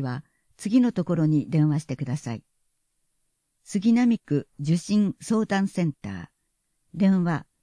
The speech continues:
三三九一の一二九九。午前九時から午後五時。土曜日、日曜日、祝日を除く。東京都発熱相談センター。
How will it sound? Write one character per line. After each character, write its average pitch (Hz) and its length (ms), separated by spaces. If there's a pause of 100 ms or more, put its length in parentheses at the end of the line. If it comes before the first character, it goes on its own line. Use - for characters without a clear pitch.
三 240 300
三 240 280
九 165 280
一 151 280
の 127 320
一 175 300
二 233 260
九 160 260
九。 - 380 (600)
午 220 200
前 214 200
九 - 120
時 170 160
か 131 140
ら 127 240
午 196 140
後 165 100
五 160 160
時。 - 200 (680)
土 180 160
曜 240 200
日、 - 300
日 165 340
曜 185 160
日、 139 260
祝 - 260
日 175 280
を 165 80
除 131 320
く。 - 180 (1300)
東 240 180
京 233 220
都 - 340
発 185 300
熱 233 260
相 220 220
談 202 200
セ 190 180
ン 160 80
タ - 160
ー。 101 220